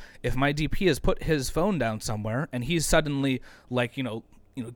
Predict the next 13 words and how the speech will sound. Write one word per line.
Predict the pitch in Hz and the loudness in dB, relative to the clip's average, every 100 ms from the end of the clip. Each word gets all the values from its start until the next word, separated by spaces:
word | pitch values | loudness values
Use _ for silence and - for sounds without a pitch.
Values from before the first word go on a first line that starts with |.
| 139 | -6
doing | 156 156 147 | -2 0 0
the, | 135 | -2
the | 139 143 | 0 -2
D | 127 147 165 | -2 -4 -2
P, | - 147 | -2 -2
like, | 143 127 | -4 -6
lining | 127 147 139 139 | -4 -4 -2 -2
up | 139 | -4
the | 131 | -4
shot | - 139 | -2 -2
with | 131 - | -2 -4
their | 123 123 | -4 -2
eye, | 123 113 110 | 0 0 -2